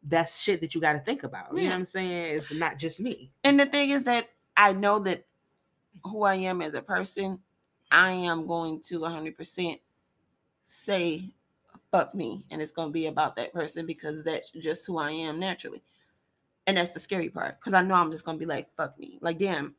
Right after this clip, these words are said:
Speaker 2: am I gonna be walking around, like, not giving a fuck about myself
Speaker 1: Mm-hmm.
Speaker 2: and my well-being and my health and my, you know, livelihood, appearance, and happiness and shit like that because I'm gonna be so focused on this common goal, which is raising this small child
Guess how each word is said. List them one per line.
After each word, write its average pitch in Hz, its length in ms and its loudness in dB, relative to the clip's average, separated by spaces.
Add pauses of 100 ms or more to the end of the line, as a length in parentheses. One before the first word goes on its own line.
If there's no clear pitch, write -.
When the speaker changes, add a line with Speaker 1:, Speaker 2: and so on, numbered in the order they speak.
Speaker 2:
am 156 140 -4
I 180 80 0
gonna 180 300 -4
be 170 420 -4 (480)
walking 190 320 2
around, 170 580 -2
like, - 640 -6
not 160 280 -4
giving 160 280 -4
a 156 160 -8
fuck 180 160 -6
about 170 320 0
myself 175 600 0
Speaker 1:
Mm-hmm. 131 100 -10
Speaker 2:
and 160 120 -4
my 170 140 4
well-being 170 640 -2
and 147 80 -8
my 160 180 2
health 170 460 -4
and - 160 -12
my, 160 420 2 (580)
you 175 140 0
know, 147 180 0
livelihood, 165 760 2
appearance, 165 500 -6
and 170 100 -8
happiness 170 500 -4
and 170 100 -12
shit 160 160 -8
like 160 160 -6
that 170 120 0
because 170 200 -12
I'm 160 100 -4
gonna 160 160 -6
be 139 100 -8
so 175 220 -4
focused 170 460 -4 (100)
on 156 240 -4
this 160 140 -6
common 160 360 -2
goal, 170 280 2
which - 180 -10
is 147 120 -10
raising 165 580 -2 (340)
this 165 300 -2
small 170 360 0
child 185 600 0